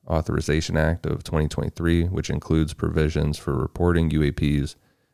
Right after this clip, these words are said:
including whistleblower protections, which he's now acting on, and exemptions to non-disclosure orders and agreements.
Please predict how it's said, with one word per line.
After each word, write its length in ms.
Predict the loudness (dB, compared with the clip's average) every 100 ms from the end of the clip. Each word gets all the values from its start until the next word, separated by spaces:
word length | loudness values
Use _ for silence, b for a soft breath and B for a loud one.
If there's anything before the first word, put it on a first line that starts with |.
| _ -8
including 460 | -4 0 2 2
whistleblower 600 | 0 0 0 2 2 0
protections, 640 | -2 -2 -4 -2 -4 -4 -6
which 160 | -4
he's 200 | -4 -2
now 340 | -2 0 -2 -6 _
acting 420 | 0 0 2 2 4
on, 260 | 2 0 b b b b 0
and 160 | 2
exemptions 580 | 2 2 2 0 -4 -4
to 120 | -2
non-disclosure 760 | 0 2 0 -4 -2 0 2 0
orders 400 | 2 0 0 -2
and 80 | -4
agreements. 720 | 0 2 4 4 0 -4